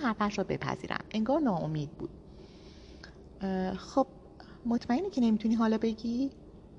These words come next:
«می‌بینمت.» تلفن را قطع کرد.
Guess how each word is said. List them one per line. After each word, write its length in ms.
«می‌بینمت.» 720
تلفن 320
را 80
قطع 300
کرد. 220